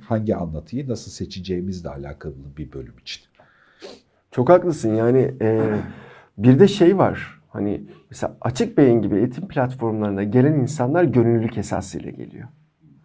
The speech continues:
Speaker 2: Ve bu insanlar gerçekten bilgi sevici insanlar. İşte popüler tabirle sapyoseksüel insanlar ve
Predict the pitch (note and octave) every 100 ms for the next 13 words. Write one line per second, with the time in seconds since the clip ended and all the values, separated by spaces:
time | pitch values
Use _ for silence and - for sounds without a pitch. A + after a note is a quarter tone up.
0 | - - D3+ E3 F#3 - B2 B2+ D3+ F3
1 | - G3 F3 C3+ B2+ D3 D3 - - -
2 | - - - - - - - C3 C3+ B2
3 | B2+ G#2+ G2+ E3+ F#3+ - - - C3 C3+
4 | F3 F3 D3+ D#3 D#3+ C3+ G#2 E2 E2+ F2+
5 | A2+ B2